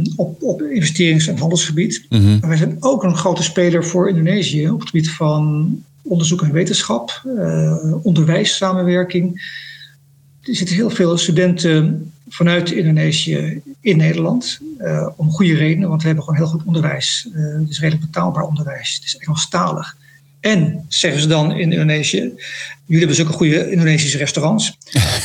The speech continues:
Speaker 1: Ehm,
Speaker 2: Gelukkig
Speaker 1: ja.
Speaker 2: wel, gelukkig wel,
Speaker 1: Eten
Speaker 2: ja.
Speaker 1: is belangrijk voor Indonesië. <laughs> Eh, plus, wat je nu ziet, dat vind ik heel interessant, eh, ook in de, zeg maar, de derde, vierde generatie na de onafhankelijkheidsstrijd. Eh,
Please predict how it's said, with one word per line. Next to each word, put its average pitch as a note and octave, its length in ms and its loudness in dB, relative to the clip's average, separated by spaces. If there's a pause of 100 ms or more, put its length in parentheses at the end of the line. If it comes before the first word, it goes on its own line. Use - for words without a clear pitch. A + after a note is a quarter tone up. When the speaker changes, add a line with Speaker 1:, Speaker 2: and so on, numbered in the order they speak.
(180)
Speaker 1:
Ehm, E3+ 440 0
Speaker 2:
Gelukkig D#3+ 540 0
Speaker 1:
ja. A#2 60 2
Speaker 2:
wel, A#2 220 4
gelukkig B2 340 0
wel, G#2 220 2
Speaker 1:
Eten G3+ 200 2
Speaker 2:
ja. A#2+ 80 2
Speaker 1:
is A#2 120 -2
belangrijk E3+ 460 0
voor G3 200 -2
Indonesië. E3 640 0
<laughs> - 20 -14 (600)
Eh, D#3+ 380 4 (180)
plus, - 560 0 (120)
wat F3 340 -2
je E3 100 4 (220)
nu E3 180 4
ziet, D#3+ 220 2
dat D#3+ 80 -4
vind - 40 -2
ik D#3 140 2
heel D3+ 100 2
interessant, D#3 560 0
eh, E3+ 540 -2
ook A3 180 -8
in E3+ 100 2
de, D3+ 120 2
zeg D3+ 240 -2
maar, D3 100 0
de D#3 120 0
derde, D#3+ 400 2
vierde F3 300 2
generatie D#3 640 0
na D#3+ 200 4
de - 140 0
onafhankelijkheidsstrijd. D#3 1000 -2 (840)
Eh, D3 640 -2